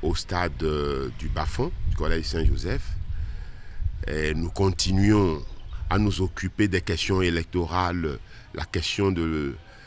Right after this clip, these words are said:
l'installation des délégués dans les bureaux de vote. Je puis vous dire que l'ambiance est électrique, euh, au domicile,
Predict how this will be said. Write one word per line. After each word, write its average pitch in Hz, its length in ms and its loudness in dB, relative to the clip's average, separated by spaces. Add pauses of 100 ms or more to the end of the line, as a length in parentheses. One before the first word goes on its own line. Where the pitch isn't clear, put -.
(160)
l'installation 85 960 0
des 80 160 -2
délégués 78 440 -4
dans 80 120 -4
les 78 120 -4
bureaux 71 320 -6
de 69 120 -8
vote. 123 480 -4 (580)
Je 90 120 -2
puis 117 180 2
vous 90 160 2
dire 104 320 2
que 90 420 6 (440)
l'ambiance 92 640 2
est 101 160 6
électrique, 92 760 2
euh, 76 340 2
au 92 100 0
domicile, 85 800 0